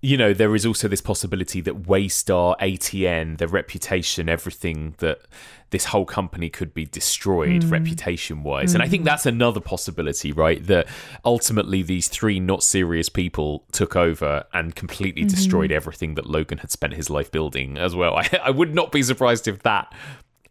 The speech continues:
Speaker 1: also comes out of where, you know, where we end up in the finale. Um, and whether or not Matsson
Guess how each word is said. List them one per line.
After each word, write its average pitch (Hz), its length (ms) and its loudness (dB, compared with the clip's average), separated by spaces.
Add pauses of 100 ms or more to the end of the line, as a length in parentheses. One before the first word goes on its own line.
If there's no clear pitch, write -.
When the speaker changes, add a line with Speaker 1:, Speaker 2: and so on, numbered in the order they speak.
(140)
Speaker 1:
also 139 480 4
comes 95 320 0
out 92 200 4
of 90 140 -2
where, 92 220 6
you 104 120 0
know, 92 120 4
where 92 200 6
we 87 180 2
end 85 160 0
up 80 220 -2
in 82 80 -6
the 82 60 -4
finale. 78 580 -4 (360)
Um, 85 500 4 (120)
and 165 220 2
whether 185 260 4
or 185 120 6
not 170 200 4
Matsson 156 680 0